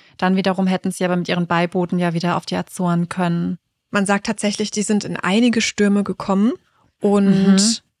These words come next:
Speaker 2: sind deswegen sogar, haben teilweise eine andere Route genommen als eigentlich geplant.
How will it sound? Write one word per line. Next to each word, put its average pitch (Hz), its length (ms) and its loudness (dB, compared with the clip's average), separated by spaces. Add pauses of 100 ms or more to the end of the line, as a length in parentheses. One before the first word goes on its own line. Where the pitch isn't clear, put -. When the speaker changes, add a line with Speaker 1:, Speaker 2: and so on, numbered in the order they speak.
(200)
Speaker 2:
sind 208 220 0
deswegen 208 340 2
sogar, 196 440 0 (300)
haben 196 420 0
teilweise 196 380 0
eine 196 160 0
andere 202 320 -2
Route 196 680 -2
genommen 185 360 -2
als - 320 -4
eigentlich 196 400 2
geplant. 180 720 0